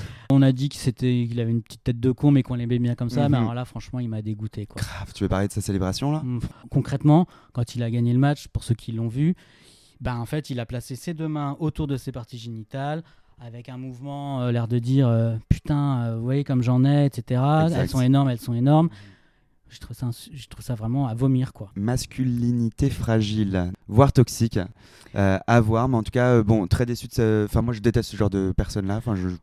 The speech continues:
Speaker 1: Ouais,
Speaker 2: comprends pas.
Speaker 1: euh,
Speaker 2: Je vois même pas ce que ça veut dire de montrer tes, euh, C O U, vous avez compris,
Speaker 1: <laughs>
Speaker 2: euh, pour dire que t'en as des grosses. Franchement, c'est, c'est ridicule.
Speaker 1: Ça lui va tellement pas,
Speaker 2: Ça lui va
Speaker 1: en
Speaker 2: pas
Speaker 1: plus.
Speaker 2: du tout, ouais, c'est clair.
Speaker 1: Ouais, ça, c'est un,
Speaker 2: Franchement.
Speaker 1: c'est un petit minet, là,
Speaker 2: Ouais.
Speaker 1: un petit bourgeois en plus, je pense. Enfin,
Speaker 2: Bah,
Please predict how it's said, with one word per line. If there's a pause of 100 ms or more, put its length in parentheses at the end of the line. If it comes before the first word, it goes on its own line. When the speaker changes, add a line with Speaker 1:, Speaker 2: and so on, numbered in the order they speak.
Speaker 1:
Ouais,
Speaker 2:
comprends
pas.
Speaker 1:
euh,
Speaker 2:
Je
vois
même
pas
ce
que
ça
veut
dire
de
montrer
tes, (200)
euh, (600)
C
O
U,
vous
avez
compris,
Speaker 1:
<laughs>
Speaker 2:
euh,
pour
dire
que
t'en
as
des
grosses.
Franchement,
c'est,
c'est
ridicule. (440)
Speaker 1:
Ça
lui
va
tellement
pas,
Speaker 2:
Ça
lui
va
Speaker 1:
en
Speaker 2:
pas
Speaker 1:
plus.
Speaker 2:
du
tout,
ouais,
c'est
clair.
Speaker 1:
Ouais,
ça,
c'est
un,
Speaker 2:
Franchement.
Speaker 1:
c'est
un
petit
minet,
là,
Speaker 2:
Ouais.
Speaker 1:
un
petit
bourgeois
en
plus,
je
pense.
Enfin,
Speaker 2:
Bah,